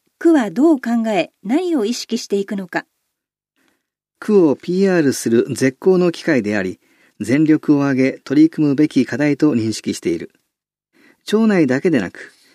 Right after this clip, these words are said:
Speaker 2: 区と区内関係団体が官民一体となり、一過性でなく、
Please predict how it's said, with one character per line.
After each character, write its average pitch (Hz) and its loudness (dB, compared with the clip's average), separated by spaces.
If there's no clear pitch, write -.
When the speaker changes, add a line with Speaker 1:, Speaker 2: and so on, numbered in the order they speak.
Speaker 2:
区 - -18
と 123 0
区 - -4
内 139 2
関 151 -4
係 160 2
団 147 0
体 123 0
が 110 -2
官 156 0
民 131 2
一 123 -6
体 151 0
と 135 -2
な 127 2
り、 95 -4
一 151 -2
過 202 -4
性 202 4
で 175 0
な 160 4
く、 - -14